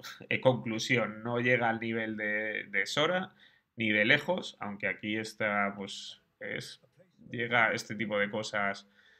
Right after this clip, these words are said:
no es tan mal, así que con el tiempo está claro que cuando mejoren su, su versión de Dream Machine, pues puede ser un modelo, y lo que siempre digo, estos modelos van a revolucionar la industria audiovisual, sobre todo las aplicaciones de,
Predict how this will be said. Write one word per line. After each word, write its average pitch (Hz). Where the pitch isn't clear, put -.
no 117
es 110
tan 107
mal, 160
así 117
que 107
con 107
el 101
tiempo 131
está 110
claro 113
que 110
cuando 107
mejoren 110
su, 107
su 120
versión 107
de 104
Dream 107
Machine, 139
pues 147
puede 139
ser 131
un 127
modelo, 123
y 123
lo 117
que 113
siempre 120
digo, 113
estos 117
modelos 113
van 113
a 113
revolucionar 107
la 98
industria 104
audiovisual, 104
sobre 110
todo 110
las 107
aplicaciones 98
de, 92